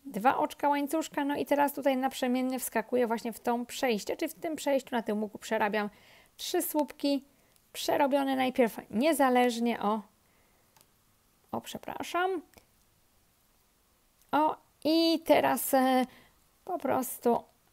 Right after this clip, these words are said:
szczepiam je razem i znowu dwa oczka łańcuszka, no i w ten sposób powstaje taki sympatyczny motyw, o, naprzemienny motyw, gdzie tutaj jeszcze może dokończę tą sekwencję trzech słupków przerobionych, e, niezależnie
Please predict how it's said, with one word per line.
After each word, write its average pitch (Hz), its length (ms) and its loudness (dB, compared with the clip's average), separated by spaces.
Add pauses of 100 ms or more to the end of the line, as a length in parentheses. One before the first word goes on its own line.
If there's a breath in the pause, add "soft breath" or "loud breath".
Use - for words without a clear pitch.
szczepiam 196 520 0
je 185 120 -2
razem 247 360 0
i 208 60 -6
znowu 190 280 0
dwa 247 220 -2
oczka - 260 -4
łańcuszka, 196 440 -2
no 302 120 -4
i 370 60 -2
w - 40 -16
ten 370 160 -2
sposób 330 240 -2
powstaje 320 300 0
taki 277 200 -2
sympatyczny 294 840 -2
motyw, 220 400 -2
o, 269 220 -2 (480 soft breath)
naprzemienny 269 720 -4
motyw, 214 440 -4
gdzie 202 240 -10
tutaj - 220 -12
jeszcze - 240 -12
może 202 280 -10 (520 soft breath)
dokończę 214 640 -4
tą 208 200 -8
sekwencję 202 800 -6
trzech 220 320 -10
słupków - 600 -6 (520 soft breath)
przerobionych, 247 840 -2
e, 214 120 0 (640 soft breath)
niezależnie 247 920 2